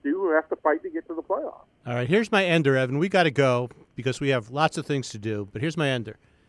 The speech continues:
Speaker 2: Is there a certain outfielder in Toronto who may be on the block that the Rangers might be interested in?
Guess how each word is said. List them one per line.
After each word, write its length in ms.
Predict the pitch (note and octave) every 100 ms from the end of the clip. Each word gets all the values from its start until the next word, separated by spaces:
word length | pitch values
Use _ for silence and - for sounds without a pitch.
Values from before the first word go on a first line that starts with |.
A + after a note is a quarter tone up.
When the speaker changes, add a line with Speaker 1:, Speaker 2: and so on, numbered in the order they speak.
| _ _ _ -
Speaker 2:
Is 160 | D#3
there 160 | B2 B3+
a 60 | D#4
certain 340 | - C4+ F#3+
outfielder 640 | F3+ G3 G3 F3+ E3+ E3+ -
in 120 | C#3
Toronto 540 | B2 C3 C3+ C#3+ D3 C#3
who 100 | C3+
may 160 | B2
be 180 | B2+ C3
on 140 | B2+ B2
the 80 |
block 360 | A2 A#2 A#2 A#2+
that 120 | A#2
the 80 | A2+
Rangers 340 | A2+ A2+ A2+
might 160 | B2 A2+
be 140 | A#2
interested 420 | A2 G#2+ A2+ - G#2
in? 160 | G#2+